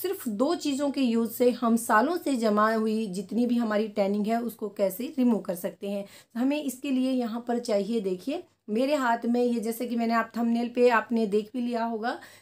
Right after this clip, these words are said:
मेरे हाथ में ये साबुन, अ, कपड़े धोने की जो टिक्की होती है वो है। सबको पता होगा ये कपड़े धोने के जो साबुन है ईजीली मार्केट में मिल जाता है।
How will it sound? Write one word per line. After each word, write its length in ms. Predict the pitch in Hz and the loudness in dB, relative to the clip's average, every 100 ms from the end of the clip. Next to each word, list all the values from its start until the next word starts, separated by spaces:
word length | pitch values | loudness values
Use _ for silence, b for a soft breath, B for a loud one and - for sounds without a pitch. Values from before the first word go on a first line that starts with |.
| - | -2
मेरे 200 | 247 269 | 0 2
हाथ 260 | 247 233 240 | 0 -2 0
में 140 | 240 | 2
ये 240 | 247 240 | 2 2
साबुन, 500 | 254 233 202 220 240 | 0 0 0 2 2
अ, 260 | 233 220 214 | 2 0 -2
कपड़े 340 | 214 226 233 | -2 -2 -2
धोने 260 | 226 226 220 | 0 0 0
की 100 | 226 | 0
जो 140 | 220 | 0
टिक्की 340 | 220 214 - 254 | -2 -6 -6 -2
होती 320 | 240 214 247 | -2 0 -2
है 120 | 294 | 0
वो 280 | 254 190 226 | 0 2 2
है। 260 | 214 240 311 B B - | 2 -2 -6 B B -6
सबको 260 | 262 302 | -2 0
पता 260 | 294 269 285 | 2 4 4
होगा 280 | 269 277 285 | 4 2 2
ये 160 | 277 | 2
कपड़े 280 | 247 214 226 | 0 -2 0
धोने 220 | 226 214 | 0 -2
के 160 | 208 226 | -2 -2
जो 140 | 214 | 0
साबुन 360 | 226 220 202 226 | 0 0 0 0
है 120 | 220 | 0
ईजीली 300 | 214 214 220 220 226 | 0 0 -2 -2 0
मार्केट 380 | 208 202 208 | 0 0 -4
में 120 | 208 214 | -2 0
मिल 180 | 233 | 0
जाता 280 | 254 233 233 | 0 -2 -2
है। 280 | 220 269 | -2 -2